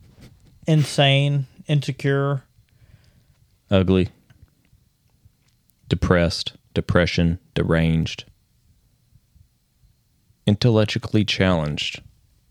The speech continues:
Speaker 2: I feel like that's almost a politically correct how to describe somebody.
Speaker 1: Yes, intellectually challenged is,
Speaker 2: Yeah.
Speaker 1: I think, the,
Speaker 2: Actual
Speaker 1: the
Speaker 2: politically
Speaker 1: actual
Speaker 2: correct way.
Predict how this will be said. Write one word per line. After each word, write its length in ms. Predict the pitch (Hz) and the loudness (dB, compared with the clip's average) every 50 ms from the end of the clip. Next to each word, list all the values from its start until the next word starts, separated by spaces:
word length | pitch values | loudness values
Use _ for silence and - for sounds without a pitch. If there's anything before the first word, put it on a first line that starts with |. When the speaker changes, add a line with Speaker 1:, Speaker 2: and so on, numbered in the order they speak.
| _ _ _ _ _ _ - | _ _ _ _ _ _ -6
Speaker 2:
I 80 | 98 | -4
feel 140 | 92 - 147 | 0 0 2
like 140 | 151 123 104 | 2 2 0
that's 120 | 95 87 - | 0 0 0
almost 200 | 104 101 87 - | 0 0 0 -2
a 60 | 87 | -4
politically 500 | 82 - 90 90 110 135 127 - 90 82 | -6 -4 -2 0 0 0 0 -2 -4 -6
correct 340 | - - 82 85 85 - - | -6 -6 -4 -4 -4 -4 -6
how 220 | 87 87 85 82 85 | -6 -4 -4 -4 -6
to 120 | 87 85 | -6 -6
describe 400 | 85 90 87 - - 87 90 92 | -6 -8 -10 -8 -4 -2 -2 0
somebody. 480 | 98 95 131 139 110 107 101 98 95 101 | 2 4 4 4 4 2 0 2 2 2
Speaker 1:
Yes, 280 | 170 165 156 139 127 156 | 2 4 2 2 0 -2
intellectually 960 | 156 156 139 - 180 170 165 165 170 160 - - - 165 156 151 143 131 123 - | -4 -4 0 2 2 2 2 0 -2 -4 -6 -6 -6 -4 -2 -2 -2 -2 -4 -6
challenged 680 | - - 143 135 143 160 175 180 180 180 165 - - - | -6 -2 -2 0 0 0 -2 -2 -2 -4 -6 -6 -6 -4
is, 100 | - 95 | 0 2
Speaker 2:
Yeah. 300 | 95 90 90 87 82 80 | 2 2 2 2 2 0
Speaker 1:
I 60 | - | 0
think, 300 | - 151 151 143 131 131 131 | -2 -2 -6 -6 -6 -4 -2
the, 400 | 135 135 127 127 123 123 117 117 | 0 0 0 0 -2 -2 -4 -4
Speaker 2:
Actual 380 | 90 87 85 85 - - 95 90 | -2 -2 -2 -2 -2 -2 0 2
Speaker 1:
the 200 | 87 - 131 - 127 | 2 2 2 0 2
Speaker 2:
politically 140 | 131 - - | 2 2 2
Speaker 1:
actual 420 | - - 170 170 156 147 139 139 | 0 -2 0 0 2 2 2 2
Speaker 2:
correct 280 | - 95 104 76 - - | 2 2 0 0 0 0
way. 80 | 156 | 2